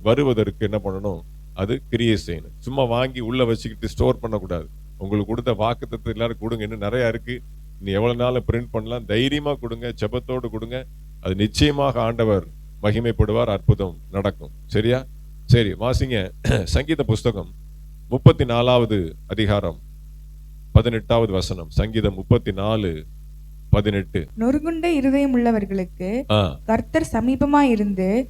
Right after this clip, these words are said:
Speaker 1: ஆ.
Speaker 2: நறுங்குண்ட ஆவியுள்ளவர்களை ரட்சிக்கிறார்.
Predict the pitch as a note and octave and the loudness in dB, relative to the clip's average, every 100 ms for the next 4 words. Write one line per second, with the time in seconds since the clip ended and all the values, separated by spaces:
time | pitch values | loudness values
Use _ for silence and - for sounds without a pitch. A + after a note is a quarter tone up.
0 | - - F3+ G#3+ C4+ D#4 D#4+ D#4+ C#4 B3 | 2 4 6 8 8 6 4 6 8 8
1 | B3 A3+ A3+ G#3 A#3+ A#3+ G#3 - A3+ G3+ | 6 6 4 4 2 2 0 -4 -4 -2
2 | G3 F#3+ | 0 0